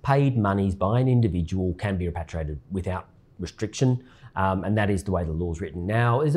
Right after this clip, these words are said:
a few extra things to deal with. One is the evidence the tax has been paid. So if you're in a rental property, you've got your tax declaration with the author-, with the, with the tax office. Um, it, your salary, it needs to be, um, you sh-, have a work permit, even though I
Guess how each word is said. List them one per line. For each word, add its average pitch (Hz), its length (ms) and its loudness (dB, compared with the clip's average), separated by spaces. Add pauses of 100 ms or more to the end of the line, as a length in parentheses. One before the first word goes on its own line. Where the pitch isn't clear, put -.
(100)
a - 80 -14
few 175 140 6
extra 101 260 0
things 90 320 -4
to 92 40 -4
deal 95 240 0
with. 107 280 0 (100)
One 98 160 0
is 87 80 -6
the 92 220 -10
evidence 120 300 2
the 120 60 -8
tax - 260 -2
has 120 140 0
been 120 80 4
paid. 123 300 2
So 95 80 -2
if 85 80 -2
you're 87 120 0
in 87 80 -4
a - 40 2
rental 110 160 2
property, 104 360 2
you've 95 340 0
got 95 120 -4
your 92 80 -4
tax 98 240 -4
declaration 95 640 -2
with 85 100 -6
the 90 100 -4
author-, 110 360 0
with 92 100 -4
the, 85 100 -4 (140)
with 85 140 -4
the - 60 -12
tax 117 260 0
office. 110 380 2 (560)
Um, 98 500 0
it, 120 100 -10 (100)
your 101 80 2
salary, 104 500 2 (360)
it 95 160 -2
needs 113 400 2
to 98 40 0
be, 98 420 -2 (360)
um, 92 260 -4 (760)
you 95 120 -2
sh-, - 180 -10 (240)
have 90 120 -4
a 90 80 -2 (100)
work 110 180 -6
permit, 139 400 2 (100)
even 101 240 0
though 92 180 0
I - 20 -6